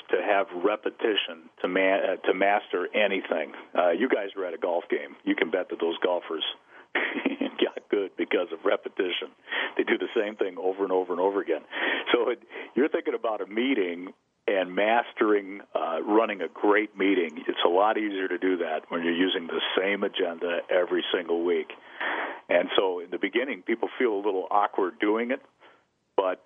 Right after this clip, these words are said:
uh, as one of my clients pointed out after about six meetings, it said, you know, "Think about how much better we are right now after six meetings. Imagine where we're gonna be after fifty-two of these meetings." And it's just amazing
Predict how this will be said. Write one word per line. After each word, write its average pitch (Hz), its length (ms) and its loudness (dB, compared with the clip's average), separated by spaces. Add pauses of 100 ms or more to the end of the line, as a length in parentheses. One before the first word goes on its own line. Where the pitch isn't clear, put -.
uh, 90 320 4
as 87 100 -4
one 117 100 4
of 110 60 0
my 101 100 2
clients 101 420 0
pointed 98 300 2
out 98 180 4
after 90 260 0
about 87 300 0
six - 240 0
meetings, 92 380 0
it 87 80 -4 (120)
said, 92 200 2
you 98 80 -2
know, 87 100 0
"Think 131 240 0
about 98 220 -2
how 104 100 -4
much 95 240 -8
better 98 180 0
we 92 160 -2
are 90 160 0
right 92 300 -2
now 95 220 2
after - 260 0 (100)
six - 220 -2
meetings. 98 320 0 (140)
Imagine 113 500 0
where 104 160 2
we're 95 120 -4
gonna 87 200 -6
be 87 360 -2 (440)
after 92 320 0 (180)
fifty-two 104 640 0
of 90 80 0
these 87 180 -4 (100)
meetings." 85 360 0 (1200)
And - 160 2
it's - 180 -2
just 104 220 2
amazing 101 540 0